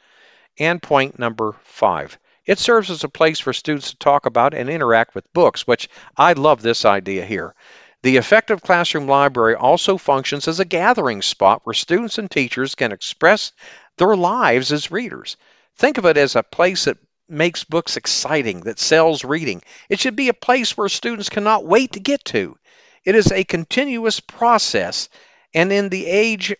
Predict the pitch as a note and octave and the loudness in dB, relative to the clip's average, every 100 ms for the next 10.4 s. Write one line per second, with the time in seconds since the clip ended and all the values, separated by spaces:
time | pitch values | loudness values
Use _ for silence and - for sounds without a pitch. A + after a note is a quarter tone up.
0 | - F3+ D#3+ - D#3+ - E3+ B3 A#3+ D3 | 2 2 2 -2 -2 -2 0 2 4 0
1 | B2+ C#3 C3 B2 - G3+ - F#3+ E3+ F3 | 0 -4 -6 -4 -2 -2 0 0 2 2
2 | F#3 C#3 - D3 D#3+ D#3+ D3+ D#3 D#3+ D3 | 0 -4 -2 0 0 0 0 0 -4 -6
3 | B2 A2+ A2 F#3+ D3 A2 A2+ _ - _ | -8 -8 -4 -2 0 0 -4 _ -20 _
4 | _ C#4 C4+ C4 - G#3 - G3 G3 G#3 | _ -4 -2 -4 -2 -2 2 0 0 -6
5 | E3 - C3 B2+ F#3 - E3+ D3 C#3+ D3+ | -6 -8 -6 -2 -2 -2 -6 -4 -2 -2
6 | E3 F3 - C3+ A#2 E3+ A3 B2 A2 C3+ | -2 -6 -6 -8 -4 -4 -2 0 0 0
7 | _ _ _ _ - - F3+ E3+ E3 F3+ | _ _ _ _ -20 -2 0 2 -2 -2
8 | F#3 E3+ A3+ F3 - - E3 - G3 F#3 | -4 2 4 4 0 -10 -8 -2 0 0
9 | E3+ E3 D#3+ C#3+ A#2+ F3+ D#3+ D#3 C3+ - | -2 0 0 0 0 -2 0 -2 -4 -2
10 | C4+ A3+ D3 | 2 4 2